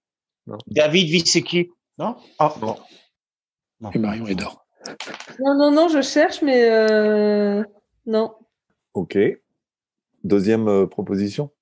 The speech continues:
Speaker 1: Donc, j'ai dû attendre huit ans avant mon premier succès professionnel.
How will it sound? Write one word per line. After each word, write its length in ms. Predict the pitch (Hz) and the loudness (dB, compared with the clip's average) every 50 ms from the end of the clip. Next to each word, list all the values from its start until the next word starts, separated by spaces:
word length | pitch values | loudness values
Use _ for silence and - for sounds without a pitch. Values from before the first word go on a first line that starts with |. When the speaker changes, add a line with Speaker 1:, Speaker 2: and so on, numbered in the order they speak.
| _ _ _ _ _ _ _ - | _ _ _ _ _ _ _ -2
Speaker 1:
Donc, 160 | 139 147 135 | 0 0 2
j'ai 160 | 135 165 185 165 | 4 2 2 2
dû 180 | 165 196 202 | 2 2 2
attendre 520 | 196 180 180 - 185 185 180 175 170 - - _ - | 2 2 0 0 0 0 0 -2 -4 -6 -8 _ -6
huit 420 | 151 160 196 220 214 - _ - | -2 0 0 0 0 -2 _ 0
ans 300 | 175 175 180 220 - _ _ _ _ _ _ _ | 2 2 2 -2 -6 _ _ _ _ _ _ _
avant 280 | - 127 127 135 160 165 | -2 -2 0 2 0 0
mon 200 | 156 151 143 127 | 0 -2 -4 -4
premier 400 | - - 151 156 156 160 165 170 | -4 -2 -2 -2 0 0 -2 -2
succès 460 | 147 - - 156 131 - - 196 170 | -2 -4 -8 -12 -12 -6 -4 -4 -4
professionnel. 1000 | - - - 135 104 113 107 - - - 101 92 90 92 104 127 143 165 180 | -4 -4 -8 -6 -4 -4 -6 -6 -6 -6 -6 -4 -4 -6 -6 -8 -10 -10 -12